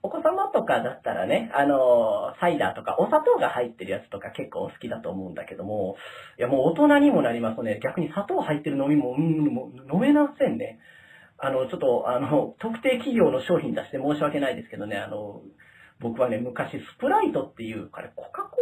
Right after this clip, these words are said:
ーラだったっけな、出していた、あの、まあ、炭-、要するにジュースです。めっちゃ好きで、毎日飲んでてお母さんに怒られるみたいなね。そうそうそうそう。そんなんが実はあったんですけども。炭酸！これ炭酸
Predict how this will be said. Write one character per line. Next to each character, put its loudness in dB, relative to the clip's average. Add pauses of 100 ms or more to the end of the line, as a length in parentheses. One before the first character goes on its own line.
ー 0
ラ 0
だ -2
っ -10
た -6
っ -16
け -12
な、 -10
出 -14 (220)
し -20
て -12
い -12
た、 -6
あ -6
の、 -12
ま -4
あ、 -8
炭-、 0 (380)
要 4
す -2
る 2
に -2
ジ 0
ュ 2
ー -4
ス -12
で -8
す。 -20 (560)
め 2
っ -10 (140)
ち 2
ゃ 6
好 -12
き -8
で、 -8
毎 4
日 -4
飲 4
ん 2
で -4
て -2
お -4
母 2
さ -4
ん -4
に -6
怒 0
ら 2
れ -2
る -6
み -14
た -10
い -14
な -6
ね。 -4 (220)
そ 0
う -2
そ -6
う -12
そ -14
う -20
そ -20
う。 -20
そ 2
ん 0
な 0
ん -6
が -6
実 -12
は -6
あ -6
っ -16
た -8
ん -12
で -18
す -20
け -18
ど -16
も。 -14 (300)
炭 10
酸！ 6 (1400)
こ -8
れ 0
炭 -14
酸 6